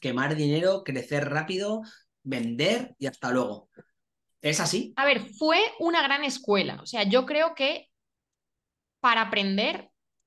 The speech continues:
Speaker 2: es la mejor decisión que puedes tomar. ¿Por qué? Porque también si, por ejemplo, eres joven, te dan muchas responsabilidades que quizás a mí en Citi nunca me hubieran dado.
Speaker 1: Claro.
Speaker 2: Entonces, si tú empiezas a tener resultados y te va bien y aprendes rápido, usualmente te ponen, te ponen más y más cosas.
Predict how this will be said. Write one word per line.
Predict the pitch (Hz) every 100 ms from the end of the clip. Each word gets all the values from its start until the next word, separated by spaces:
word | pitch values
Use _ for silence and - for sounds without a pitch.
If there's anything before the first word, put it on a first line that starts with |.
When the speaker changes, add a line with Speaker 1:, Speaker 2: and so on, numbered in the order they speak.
| _
Speaker 2:
es | 233
la | 247
mejor | 233 208
decisión | 226 214 208 226
que |
puedes | 196 196 196 - -
tomar. | - 175 151 -
¿Por | 208 190
qué? | 269
Porque | 214 190
también | 190 208 226
si, | 247
por | 202
ejemplo, | 196 220
eres | 220 208
joven, | 233 240 302
te | 226
dan | 208 226
muchas | 233 240
responsabilidades | 226 220 202 185 180 185 165 143
que | 165
quizás | 165 180 196 -
a | 196
mí | 196 214
en | 196
Citi | 208 208 226
nunca | 202 185
me | 180
hubieran | 180 170
dado. | 180 165 - - _ _
Speaker 1:
Claro. | 110 -
Speaker 2:
Entonces, | 196 202 190 175
si | - 208
tú | 202 262
empiezas | 285 254 262
a |
tener | 240 233
resultados | 202 214 196 160 151 -
y | 208
te | 196
va | 190
bien | 226 190 170
y |
aprendes | 165 190 220 202
rápido, | 190 190 254 220 -
usualmente | 196 202 214 214
te | 202
ponen, | 190 190 202 202
te | 202
ponen | 202 208 202
más | 214 208 - -
y | 196
más | 190 196
cosas. | 196 196 285 311 -